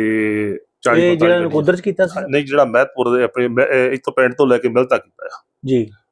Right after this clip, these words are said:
Speaker 2: ਤੇ ਬਹੁਤ ਵੱਡਾ ਮਾਰਚ ਅਸੀਂ ਕੱਢਿਆ ਵਾ। ਇਹ ਇਹੋ ਜਿਹਾ ਕੰਮ ਜਿਹੜੇ ਖਰਚੇ ਦੇ ਨਾਲ ਹੁੰਦੇ ਆ, ਕੁਛ ਬੰਦਿਆਂ ਦੇ ਸਾ-, ਸਾਨੂੰ ਤੇਲ ਵੀ ਟਰੈਕਟਰ 'ਚ ਪਾਉਣੀ ਪੈਂਦੀ, ਜਿਹੜੇ ਦੂਰੋਂ ਟਰੈਕਟਰ ਆਉਂਦੇ ਆ।
Speaker 1: ਜੀ।
Speaker 2: ਤੇ ਕੁਛ ਖਰਚੇ ਕਰਨੇ ਪੈਂਦੇ, ਚਾਹ ਪਾਣੀ ਦੇ ਖਰਚੇ ਕਰਨੇ ਪੈਂਦੇ ਆ।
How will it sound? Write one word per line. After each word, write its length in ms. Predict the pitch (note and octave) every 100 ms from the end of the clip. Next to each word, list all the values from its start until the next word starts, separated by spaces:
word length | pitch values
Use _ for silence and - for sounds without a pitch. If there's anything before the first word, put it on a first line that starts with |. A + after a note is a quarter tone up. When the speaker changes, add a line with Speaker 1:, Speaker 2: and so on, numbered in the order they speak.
| -
Speaker 2:
ਤੇ 280 | A#2 A2
ਬਹੁਤ 200 | G#2+ B2+
ਵੱਡਾ 220 | C3+ A2+ A#2
ਮਾਰਚ 220 | G#2+ G2
ਅਸੀਂ 160 | A2+
ਕੱਢਿਆ 240 | A#2 A#2 B2+
ਵਾ। 200 | A#2 A2+ _ _ _
ਇਹ 260 | D#3 D3+ D3+
ਇਹੋ 80 | C3+
ਜਿਹਾ 120 | C#3+
ਕੰਮ 220 | B2 A#2
ਜਿਹੜੇ 140 | B2+
ਖਰਚੇ 320 | B2+ A#2+ G#2 C3
ਦੇ 120 | C#3
ਨਾਲ 160 | A2+
ਹੁੰਦੇ 260 | G#2 G#2 B2
ਆ, 60 | B2
ਕੁਛ 460 | - _ C#3+ B2+
ਬੰਦਿਆਂ 280 | A#2+ A2+ A#2+
ਦੇ 60 | A#2
ਸਾ-, 140 | A#2+
ਸਾਨੂੰ 320 | A#2+ A#2 A#2
ਤੇਲ 220 | B2+ A#2+
ਵੀ 80 | C3+
ਟਰੈਕਟਰ 300 | C#3 A#2+ G#2+
'ਚ 60 | A2
ਪਾਉਣੀ 240 | A2 A2
ਪੈਂਦੀ, 180 | A2 A#2
ਜਿਹੜੇ 140 | A#2
ਦੂਰੋਂ 260 | A2 G#2+ A2
ਟਰੈਕਟਰ 260 | G#2+ G#2+ G#2+
ਆਉਂਦੇ 240 | G#2+ A2
ਆ। 60 | G#2 _ _ B2+
Speaker 1:
ਜੀ। 140 | A#2+
Speaker 2:
ਤੇ 760 | A2 A2+ G#2+ G#2+ G#2+ G#2 G2+ - _ _ _ _
ਕੁਛ 260 | B2 A2+ B2 A2 A2+ -
ਖਰਚੇ 280 | A2+ A2
ਕਰਨੇ 240 | A#2 A2+ A2+
ਪੈਂਦੇ, 240 | A2+ A2
ਚਾਹ 200 | G#2+ A#2
ਪਾਣੀ 220 | A#2+ A2+
ਦੇ 80 | G#2+
ਖਰਚੇ 260 | G#2+ G#2 G#2+
ਕਰਨੇ 240 | G#2+ G#2
ਪੈਂਦੇ 300 | G#2+ G#2 A2
ਆ। 80 | A#2